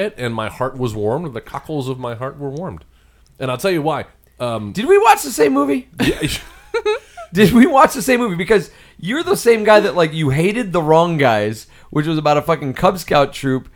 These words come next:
Speaker 2: that's, like, stuck up in
Speaker 1: Oh,
Speaker 2: the
Speaker 1: well,
Speaker 2: woods
Speaker 1: yes.
Speaker 2: fighting a fucking ex-con.
Speaker 1: Yeah, that's, that's
Speaker 2: Which
Speaker 1: horrible.
Speaker 2: I would say is at least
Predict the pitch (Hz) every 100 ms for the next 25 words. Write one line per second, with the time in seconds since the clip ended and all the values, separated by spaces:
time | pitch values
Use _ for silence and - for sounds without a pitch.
0 | _ _ 117 120 139 107 - - 165 -
1 | 127 - 156 151 170 147 131 131 151 151
2 | 135 151 139 135 120 - 156 - 170 180
3 | 131 113 104 80 104 110 113 117 - 95
4 | 180 202 165 - 254 277 226 - 226 185
5 | 160 170 - 208 254 254 -